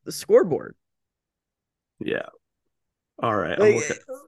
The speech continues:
Speaker 1: it
Speaker 2: I'm still looking up the penalty thing right now. Five
Speaker 1: Okay,
Speaker 2: of the
Speaker 1: okay.
Speaker 2: five of
Speaker 1: It's
Speaker 2: the la-,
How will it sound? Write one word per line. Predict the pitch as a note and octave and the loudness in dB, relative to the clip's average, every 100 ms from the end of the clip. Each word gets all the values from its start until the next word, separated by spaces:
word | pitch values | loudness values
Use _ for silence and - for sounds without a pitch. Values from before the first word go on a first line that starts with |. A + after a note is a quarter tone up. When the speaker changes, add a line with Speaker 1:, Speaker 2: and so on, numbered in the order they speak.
| _ | _
Speaker 1:
it | G#3 - | -16 -6
Speaker 2:
I'm | A#2+ | -6
still | - C#3+ A#2 | 0 2 2
looking | A2+ - | -2 -6
up | |
the | - | -8
penalty | - - - - | -10 -10 -10 -10
thing | - | -12
right | - B1 | -12 -14
now. | - - _ _ _ _ _ _ _ _ _ _ _ _ - | -16 -18 _ _ _ _ _ _ _ _ _ _ _ _ 2
Five | B2+ C3+ | 4 4
Speaker 1:
Okay, | B2+ | 4
Speaker 2:
of | |
the | B2+ | 4
Speaker 1:
okay. | A#2 - | 2 0
Speaker 2:
five | D#3 C3 D3 | 2 4 4
of | |
Speaker 1:
It's | D3+ | 4
Speaker 2:
the | C3 | 2
la-, | B2+ | 0